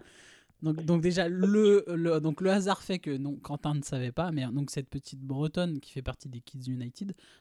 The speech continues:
a, euh, tourné donc en septembre, il me semble, son clip à Orléans pour, euh, l'Eurovision, donc, euh, junior, et, euh, a remporté l'Eurovision, euh, junior avec, euh, cette chanson.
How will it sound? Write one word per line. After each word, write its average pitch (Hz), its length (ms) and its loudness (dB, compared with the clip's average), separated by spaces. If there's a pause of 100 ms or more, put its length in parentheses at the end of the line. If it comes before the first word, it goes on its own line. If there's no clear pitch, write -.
a, 113 760 -4
euh, 107 40 -6
tourné 143 400 -2
donc 127 240 -8
en 113 140 -8
septembre, 123 560 -10
il 117 80 -8
me 110 80 -12
semble, 113 500 -8
son 113 640 -10 (280)
clip - 300 -4 (360)
à 240 160 2
Orléans 165 480 0 (100)
pour, 180 400 -2
euh, 131 300 -4
l'Eurovision, 131 640 -2
donc, 117 240 -10
euh, 107 340 -12
junior, 110 440 -8 (460)
et, 165 260 -6
euh, 127 220 -8
a 123 100 -8
remporté 135 480 -10
l'Eurovision, 120 680 -12 (160)
euh, 107 480 -12
junior 110 340 -8
avec, 123 300 -10
euh, 107 160 -8
cette - 220 -12
chanson. - 260 -14